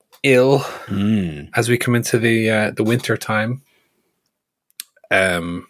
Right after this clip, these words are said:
Speaker 1: nothing full blown, but definitely I've been blowing my nose a bit more often, uh, than I have been earlier in the year. Um,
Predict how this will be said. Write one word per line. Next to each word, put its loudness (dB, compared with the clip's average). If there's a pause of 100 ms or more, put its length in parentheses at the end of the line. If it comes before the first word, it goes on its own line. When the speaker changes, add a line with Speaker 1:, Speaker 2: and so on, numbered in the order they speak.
(200)
Speaker 1:
nothing 2
full 0
blown, -2
but -16
definitely -2
I've -2
been -8
blowing 0
my -2
nose -2 (760)
a -4
bit 0
more 2
often, -2 (320)
uh, -6 (320)
than -10
I -6
have -6
been -10 (480)
earlier 0
in -4
the -4
year. -4 (1040)
Um, 0